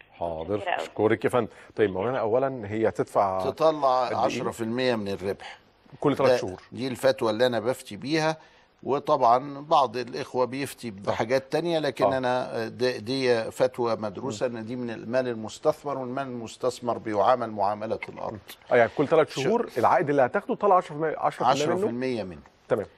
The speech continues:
Speaker 3: أو تطلع في آخر السنة
Speaker 1: في آخر
Speaker 3: على
Speaker 1: السنة.
Speaker 3: ما، ما قبضته.
Speaker 1: جميل.
Speaker 3: آه، شروط التطهر من الجنابة إنك، إنه، إن الواحد الجنب رجل أو امرأة يقف تحت الدش بس وخلاص.
Speaker 1: بس كده.
Speaker 3: آه، مية
Speaker 1: تمام.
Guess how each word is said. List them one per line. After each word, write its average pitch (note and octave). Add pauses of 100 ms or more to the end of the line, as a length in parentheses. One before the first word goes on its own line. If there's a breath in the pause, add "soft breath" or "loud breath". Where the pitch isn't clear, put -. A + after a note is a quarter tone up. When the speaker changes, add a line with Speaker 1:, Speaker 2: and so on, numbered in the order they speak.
(520 soft breath)
Speaker 3:
أو D#3+
تطلع C3
في A#2+
آخر A#2+
السنة D3 (100)
Speaker 1:
في D3
آخر -
Speaker 3:
على C#3
Speaker 1:
السنة. D3 (180)
Speaker 3:
ما، C3
ما C#3
قبضته. G#2+
Speaker 1:
جميل. A#2 (380 loud breath)
Speaker 3:
آه، A#2
شروط D3
التطهر C#3+
من B2+
الجنابة A#2
إنك، C3+
إنه، B2
إن A2+
الواحد B2+
الجنب C#3
رجل B2
أو A2+
امرأة D3+
يقف D#3+
تحت -
الدش A#2 (120)
بس E3+
وخلاص. B2
Speaker 1:
بس A#2
كده. F#2 (120)
Speaker 3:
آه، D3+ (280)
مية F#3+
Speaker 1:
تمام. G#3+